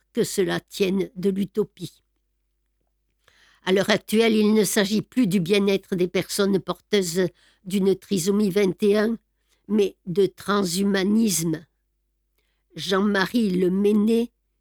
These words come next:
créateur et président de la Fondation Jérôme Lejeune, se bat contre l'eugénisme. Et les premières victimes du transhumanisme sont les trisomiques.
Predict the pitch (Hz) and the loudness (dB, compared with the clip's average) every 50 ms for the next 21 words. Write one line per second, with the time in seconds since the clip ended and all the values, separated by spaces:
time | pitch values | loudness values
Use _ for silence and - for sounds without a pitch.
0 | _ _ _ _ _ _ - - 170 170 165 170 - - 202 180 156 175 165 - | _ _ _ _ _ _ -10 -4 -4 -2 -2 -2 -2 -2 -2 -2 -2 -4 -6 -4
1 | - 185 170 - 196 185 165 185 196 190 180 175 175 175 165 - - 190 180 180 | -2 -2 -2 -2 -2 -4 -2 0 0 0 0 0 -2 -2 -4 -4 -2 -2 0 0
2 | 180 170 - - - 185 175 165 139 143 190 185 - 208 196 180 185 185 170 170 | -2 -4 -6 -6 -4 -2 -2 -2 -2 0 -2 0 0 0 0 0 0 0 0 0
3 | 180 180 156 - 208 202 196 202 185 175 165 - _ _ _ _ _ _ _ _ | 0 -2 -2 -2 -2 0 0 0 0 -2 -4 -6 _ _ _ _ _ _ _ _
4 | - - - - 226 214 175 143 147 156 220 202 160 143 - _ _ - 175 160 | -4 -2 0 2 2 2 0 0 -2 -2 0 0 -2 -4 -8 _ _ -6 -4 -4
5 | 156 - - 185 165 170 160 147 175 165 175 180 180 160 - - 175 160 151 - | -4 -4 -4 -4 -4 -2 -4 -2 -2 -2 0 -2 -2 -4 -4 -6 -8 -8 -8 -10
6 | _ _ _ _ _ _ _ _ _ _ _ _ - 226 233 233 220 - - - | _ _ _ _ _ _ _ _ _ _ _ _ -2 0 2 2 2 0 0 0
7 | 233 226 233 226 202 208 180 185 226 - - - - 233 220 220 196 165 175 180 | 2 2 2 2 2 0 0 0 -2 -4 -4 -4 -2 0 2 2 0 0 -2 -4
8 | - - - 208 208 202 180 202 202 202 202 196 202 202 214 214 185 175 190 196 | -6 -4 -2 0 0 0 0 0 0 2 2 2 2 2 2 0 0 0 -2 -2
9 | 196 185 - _ _ _ _ _ - - - - - 190 190 180 - _ _ _ | -2 -4 -6 _ _ _ _ _ -14 -12 -8 -4 -2 0 0 -2 -4 _ _ _
10 | _ _ 185 175 180 165 - _ - - 185 175 147 147 190 180 175 180 196 196 | _ _ -2 0 0 -2 -2 _ -8 -4 -4 -2 0 0 0 0 0 0 -2 -2
11 | - _ _ - | -4 _ _ -16